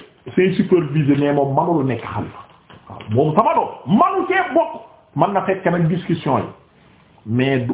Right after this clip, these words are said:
moom bokkul, il n'est pas éligible, kenn manu koo fal, moom bokkul.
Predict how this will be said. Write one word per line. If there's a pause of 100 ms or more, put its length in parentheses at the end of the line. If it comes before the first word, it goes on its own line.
moom
bokkul,
il
n'est
pas (800)
éligible,
kenn
manu
koo
fal,
moom
bokkul.